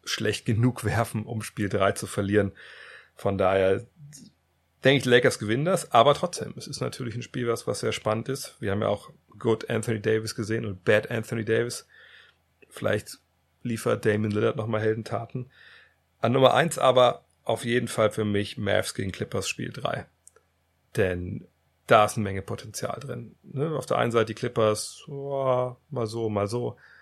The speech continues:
Auf der anderen Seite dieses Mavs-Team, was, glaub ich, jetzt ein bisschen auch, auch Blut geleckt hat. Und ich erwarte einfach wirklich, dass die Clippers jetzt defensiv vor allem dieses Gesicht zeigen, was wir in der Saison immer mal wieder gesehen haben.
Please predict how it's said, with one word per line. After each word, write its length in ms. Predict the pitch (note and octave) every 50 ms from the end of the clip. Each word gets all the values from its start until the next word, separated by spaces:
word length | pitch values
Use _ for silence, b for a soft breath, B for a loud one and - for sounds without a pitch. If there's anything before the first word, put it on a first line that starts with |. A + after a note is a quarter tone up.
| b b b b
Auf 200 | - - G#2+ -
der 100 | - G#2+
anderen 240 | G#2+ G#2 G#2+ G#2+ G#2
Seite 480 | G2+ G#2 G2+ G2+ G2 - G#2+ G2+ F#2+ - - _ _ _ _ _ _ _ _ _ _ _ _ _ _ _ -
dieses 240 | - G#2+ G2+ F#2+ -
Mavs-Team, 580 | G#2 G2+ F#2+ F#2+ - - - - A#2 A2 A#2+ G#2+
was, 180 | G#2 - -
glaub 180 | - A2 G#2+ -
ich, 60 | -
jetzt 180 | A2+ G#2+ - A#2+
ein 40 |
bisschen 300 | A2 A2 - - C3 A#2+
auch, 260 | - - A#2 A#2+ - -
auch 140 | - -
Blut 280 | - - B2 C3+ E3 -
geleckt 360 | - C#3 C3+ E3+ - - -
hat. 180 | - - - b b b b b b b b b b b b b b b b _ _ _
Und 180 | - A2 A2+ -
ich 120 | - -
erwarte 420 | A2 G2 G2+ G2+ G#2 A2 A2+ - G#2+
einfach 180 | G2 G2+ F#2
wirklich, 240 | G#2 A2+ - - G#2+
dass 80 | F#2 -
die 80 | -
Clippers 640 | - - - A2 - A2 G#2+ G#2 - - - - - _ _ _ _ _ _ _ _ _ _ _ _ _
jetzt 460 | - B2 G#2+ A2 G#2+ - - - - _ _ _ -
defensiv 480 | A#2 A#2 - B2+ A2 G#2+ A#2+ A#2+ A#2
vor 180 | - - - -
allem 320 | A#2 A#2+ A2+ A2+ A2 A2 -
dieses 220 | - A#2+ A#2 -
Gesicht 360 | - B2 G#2 G2 A2+ G#2+ - -
zeigen, 340 | - - G#2 G#2 G#2 G#2
was 220 | G#2 G#2+ - - -
wir 60 | A#2+
in 80 | A2+ G#2+
der 100 | G2+ G2+
Saison 240 | G2 G#2 G#2+ A#2+
immer 100 | A2+ A2+
mal 200 | A2 G#2+ G#2+ G#2
wieder 180 | A2 A2+ G#2+ G#2
gesehen 420 | G2 G2+ F#2 F#2+ G#2+ G#2+ G2+ G2
haben. 280 | G#2 G#2 G2 G2 G#2+